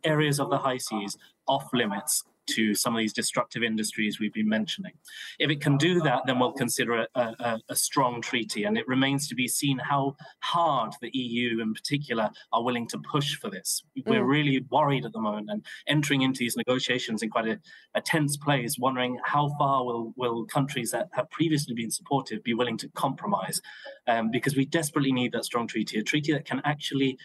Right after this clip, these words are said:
Speaker 1: deliver ocean protection. The U K government, for example, along with many others, has been traveling around the world campaigning for at least thirty percent of the world's oceans to be protected by twenty thirty. That's what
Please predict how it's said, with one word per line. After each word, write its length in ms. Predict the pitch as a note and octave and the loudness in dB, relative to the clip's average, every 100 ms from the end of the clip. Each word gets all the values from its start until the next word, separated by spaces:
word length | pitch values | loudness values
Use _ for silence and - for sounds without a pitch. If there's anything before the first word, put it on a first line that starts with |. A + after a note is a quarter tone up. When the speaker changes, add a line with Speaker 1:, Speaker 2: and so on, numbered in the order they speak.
| - | -12
Speaker 1:
deliver 560 | - B2 B2+ C3+ G#2+ G#2 | -4 0 2 2 0 -2
ocean 340 | A2 A#2 - G#2+ | -2 -4 -2 -4
protection. 540 | G#2 - G#2+ - - _ _ | -4 -8 -6 -6 -10 _ _
The 100 | C3+ | 2
U 140 | D3+ | 2
K 300 | D3 C#3+ C#3 B2+ - | 2 2 2 0 -2
government, 340 | B2+ C3 B2 | 0 2 0
for 80 | A#2+ | -2
example, 540 | A2+ B2 A#2+ A#2+ A#2+ - - - | 0 2 0 0 -4 -6 -10 -2
along 240 | A#2 B2 | 0 2
with 120 | A#2 | 2
many 220 | A#2+ B2 | 0 2
others, 260 | B2 A#2+ A#2 | 2 2 0
has 80 | - | -4
been 260 | A#2+ A#2+ | -4 -2
traveling 320 | A2+ D3+ D3+ C#3+ | 0 2 4 4
around 180 | C3 | 2
the 60 | B2 | 2
world 240 | A#2 A2+ | 2 2
campaigning 400 | - A2 A#2+ A2+ | 0 -4 -4 -4
for 120 | A2 A#2 | -4 -6
at 80 | |
least 260 | - A2 - | -4 -4 0
thirty 340 | C#3+ D3 C#3+ | 2 2 2
percent 400 | C#3+ A#2 B2+ A#2 | 0 0 0 0
of 60 | - | -2
the 80 | A2+ | 2
world's 240 | A2 G#2+ | 2 2
oceans 440 | A2 G#2+ - G2+ - | 0 0 -2 -4 -8
to 80 | - | -4
be 120 | A2 | -6
protected 440 | - - A2+ - | -4 -4 -4 -2
by 100 | - | -2
twenty 340 | G#3+ A3+ G3+ - | 0 -2 -2 0
thirty. 380 | F3 E3 F3+ - | 0 0 -4 -2
That's 200 | - - | 0 0
what 140 | D#3 | -2